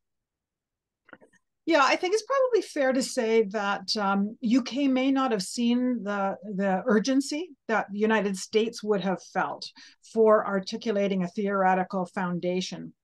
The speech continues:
that was common across nursing. Um, uh, a-, and, and the, the reasons for that may be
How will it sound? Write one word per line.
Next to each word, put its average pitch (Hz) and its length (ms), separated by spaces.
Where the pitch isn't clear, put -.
that 190 160
was 190 160
common 185 320
across 175 380
nursing. 190 400
Um, 190 460
uh, 190 380
a-, 226 180
and, 240 260
and 226 200
the, 208 260
the 226 140
reasons 247 560
for 190 120
that 165 200
may 220 160
be 233 300